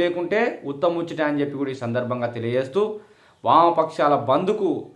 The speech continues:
పూర్తిగా మద్దతు ఉంటుంది జనసేవ సమితి అని కూడా ఆ సందర్భంగా తెలియజేస్తూ, ఇంకా రానున్న రోజుల్లో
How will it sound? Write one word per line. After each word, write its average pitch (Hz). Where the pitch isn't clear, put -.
పూర్తిగా 214
మద్దతు 165
ఉంటుంది 151
జనసేవ 143
సమితి 127
అని 123
కూడా 120
ఆ 110
సందర్భంగా 123
తెలియజేస్తూ, 156
ఇంకా 151
రానున్న 202
రోజుల్లో 185